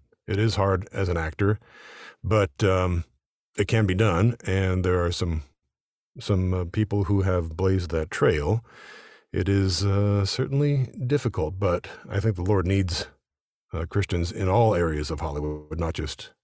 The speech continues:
in the acting side. Um, but there are, uh, quite a few, and there are a couple of ministries in Hollywood that help, um, as a fellowship, you know, to give people support in that area.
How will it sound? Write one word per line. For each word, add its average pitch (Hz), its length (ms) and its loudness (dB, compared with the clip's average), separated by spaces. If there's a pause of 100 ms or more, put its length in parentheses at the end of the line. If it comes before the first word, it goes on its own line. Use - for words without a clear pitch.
(160)
in 85 200 -6
the 78 80 -2
acting 73 280 -6
side. 67 340 -8 (760)
Um, 71 440 -6 (420)
but 85 480 -4
there 90 260 4
are, 110 340 4
uh, 90 200 4
quite 90 260 0
a 82 60 0
few, 87 520 -2
and 110 100 0
there 113 120 6
are 104 60 4
a 101 60 2
couple 98 240 2
of 87 80 2
ministries 92 680 0 (360)
in 92 120 0
Hollywood 90 380 0
that 80 100 -2
help, 92 320 0 (300)
um, 87 500 -4 (960)
as 87 160 -2
a 78 80 -4
fellowship, 90 500 0
you 95 80 2
know, 82 100 -2 (160)
to - 80 -12
give 87 200 0
people 78 440 -2
support 85 500 -2
in 90 140 -4
that 73 160 -8
area. 73 280 -8